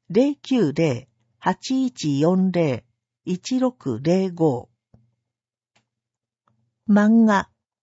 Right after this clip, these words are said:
天一先生。七月、差別をなくす協調月間。四コマあります。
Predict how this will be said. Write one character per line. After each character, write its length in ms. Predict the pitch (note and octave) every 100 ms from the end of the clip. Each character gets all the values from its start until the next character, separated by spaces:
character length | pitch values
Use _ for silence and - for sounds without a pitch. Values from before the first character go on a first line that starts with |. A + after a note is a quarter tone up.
| _ -
天 300 | B3 C#4 B3+
一 340 | A#3+ - A3
先 260 | - G#3 G3+
生。 480 | - - D#3+ G#2+ - _ _ _ _ _ _ _ _ _ _ _ _
七 380 | - - - B3
月、 540 | A#3 A3 - F#3 - _ _ _
差 220 | - C#4
別 340 | D4 C#4+ - E3+
を 120 | D3
な 160 | D3+ D3+
く 160 | -
す 300 | F#3+ E3+ D#3
協 260 | - A3 A#3
調 340 | - G#3+ G3
月 240 | F3+ E3+ E3 _
間。 340 | - A2+ G2 - _ _ _ _ _ _ _ _ _ _ _
四 260 | G3+ C4 C#4+
コ 200 | - C#3
マ 220 | C3 B2+
あ 100 | D3
り 140 | C#3 C3
ま 120 | B2
す。 300 | - -